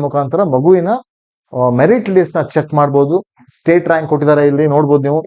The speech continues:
ಎಷ್ಟು ಮಾರ್ಕ್ಸ್ ಬಂದಿದೆ, ಹಾಗೆ ಸ್ಟೇಟ್ ಅಲ್ಲಿ ಎಷ್ಟು ರ್ಯಾಂಕ್ ಇದೆ ಮಗುದು ಅಂತ ನೋಡ್ಬೋದು ನೋಡಿ, ಹೌದಾ? ಸ್ಟೇಟ್ ರ್ಯಾಂಕ್ ಬಗ್ಗೆ ಸ್ವಲ್ಪ ಮಾಹಿತಿಯನ್ನ ಕೊಟ್ಟಿದ್ದಾರೆ. So ಇದ್ರ ಬಗ್ಗೆ ನೀವೆಲ್ಲ ಮಾಹಿತಿಯನ್ನ ತಿಳ್ಕೊಂಡು ಕರೆಕ್ಟ್ ಆಗಿ ನಿಮ್ಮ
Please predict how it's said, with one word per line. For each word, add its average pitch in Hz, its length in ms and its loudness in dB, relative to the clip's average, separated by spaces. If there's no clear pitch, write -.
ಎಷ್ಟು - 260 -4
ಮಾರ್ಕ್ಸ್ 147 300 -2
ಬಂದಿದೆ, 139 300 2
ಹಾಗೆ 143 240 0
ಸ್ಟೇಟ್ 156 280 0
ಅಲ್ಲಿ 156 220 0
ಎಷ್ಟು 156 240 0
ರ್ಯಾಂಕ್ 170 260 0
ಇದೆ 160 180 2
ಮಗುದು 139 300 2
ಅಂತ 127 180 -4
ನೋಡ್ಬೋದು 131 320 0
ನೋಡಿ, 170 160 2
ಹೌದಾ? 156 200 0
ಸ್ಟೇಟ್ 151 360 0
ರ್ಯಾಂಕ್ 143 240 -2
ಬಗ್ಗೆ 135 200 -2
ಸ್ವಲ್ಪ 135 200 -2
ಮಾಹಿತಿಯನ್ನ 160 460 0
ಕೊಟ್ಟಿದ್ದಾರೆ. 151 380 2
So - 120 -8
ಇದ್ರ 190 180 0
ಬಗ್ಗೆ 202 160 2
ನೀವೆಲ್ಲ 180 220 2
ಮಾಹಿತಿಯನ್ನ 165 360 0
ತಿಳ್ಕೊಂಡು 160 380 0
ಕರೆಕ್ಟ್ 170 300 -2
ಆಗಿ 180 260 -2
ನಿಮ್ಮ 180 160 2